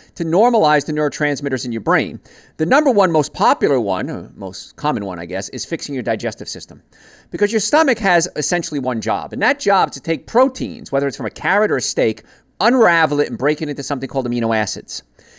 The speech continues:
The amino acids then become everything in your body, the blood vessels and toenails and hair and neurotransmitters. Tryptophan, which is the least common amino acid, becomes serotonin in the brain. Ninety-five percent of the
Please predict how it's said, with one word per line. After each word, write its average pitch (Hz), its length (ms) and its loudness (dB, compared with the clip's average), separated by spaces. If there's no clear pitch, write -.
The 135 80 -6
amino 233 300 4
acids 175 380 2
then 165 180 0
become 180 600 -2
everything 165 400 -2
in 139 80 -2
your 127 100 0
body, 87 360 0
the 113 140 -8
blood 120 220 0
vessels 127 320 0
and 113 100 -6
toenails 117 460 0
and 113 80 -2
hair 120 340 0
and 175 320 -2
neurotransmitters. 147 760 -2
Tryptophan, 160 680 2
which 143 160 0
is 151 140 -2
the 147 120 2
least 156 580 -4
common 175 460 2
amino 135 340 2
acid, 156 440 0
becomes 143 360 -4
serotonin 160 680 0
in 123 80 -2
the 127 60 -2
brain. 135 380 0
Ninety-five 208 600 2
percent 180 240 -4
of 165 40 -4
the 156 40 -4